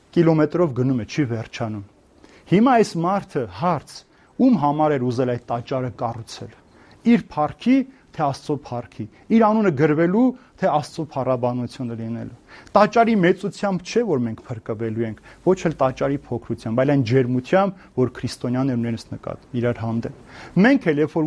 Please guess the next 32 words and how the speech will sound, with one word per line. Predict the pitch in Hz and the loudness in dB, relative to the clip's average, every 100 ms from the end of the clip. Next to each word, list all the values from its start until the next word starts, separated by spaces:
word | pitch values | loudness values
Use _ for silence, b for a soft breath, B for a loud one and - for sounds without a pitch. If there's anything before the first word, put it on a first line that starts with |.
| 160 | 0
ուզում | 151 190 | -2 -2
ենք | 151 131 | -2 0
մի | 143 | 0
բան | 143 165 143 | 2 2 0
անել | 143 147 127 | 0 0 -2
մեր | 117 - | -6 -8
կյանքի | 120 117 - 123 | -10 -10 -6 -6
մեջ, | 113 - B B 202 | -6 -12 B B 0
ում | 233 143 | 2 2
համար | 127 127 117 | 0 -2 -4
ենք | 110 110 | -6 -10
անում, | 107 107 107 | -10 -10 -10
սիրելիներ, | - 117 120 117 107 107 B B B 143 | -6 -4 -4 -4 -6 -8 B B B 4
մեր | 185 196 - | 4 0 -8
թե | - 117 | -12 -10
Աստծո։ | 113 - - - B B 139 | -12 -14 -18 -18 B B 2
Մեզ | 190 202 | 2 4
տրված | 170 156 160 147 139 | 2 4 2 2 -8
իշխանությունը, | - 139 135 131 - 156 123 - B B 190 | -4 -4 -4 -4 -4 -2 -2 -6 B B 0
իմ | 185 | 2
քահանայությունը | 156 135 143 143 143 139 123 | 2 4 4 2 0 0 -4
ես | 117 - | -4 -4
ում | 196 127 | -2 -2
համար | 123 123 120 | 0 0 0
եմ | 120 120 | -2 -2
օգտագործում, | - 127 117 123 - 139 110 B B B 147 | -2 -2 0 -4 -4 -8 -8 B B B 2
նյութական | 156 156 147 143 156 131 | 2 2 2 2 0 0
կարողություն | 135 135 131 127 - 131 123 | 2 2 2 -2 -4 -6 -4
ունենալու, | 123 123 127 143 156 120 B B | -2 0 0 2 2 0 B B
գումար | 147 156 170 127 | 2 4 4 2
վաստակելու, | 117 117 - 120 139 151 226 190 B | -6 -8 -8 -4 0 2 2 -2 B
թե | B | B